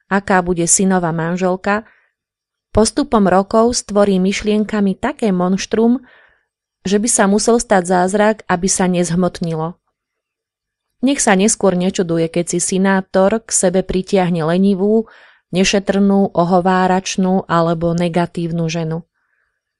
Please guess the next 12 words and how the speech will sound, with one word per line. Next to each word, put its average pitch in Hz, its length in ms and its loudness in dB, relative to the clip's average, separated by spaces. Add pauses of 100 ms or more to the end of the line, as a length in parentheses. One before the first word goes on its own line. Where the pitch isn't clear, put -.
(680)
Vesmírne 240 680 4
zákony 202 680 2
jednoducho 196 480 0
fungujú. 180 720 -2 (1000)
Rentuje 214 540 2
sa 175 240 0
podľa 180 400 0
nich 180 180 0
začať 175 540 -4
konečne 170 640 -4
žiť. 156 320 -8 (1600)
Tí, 226 120 2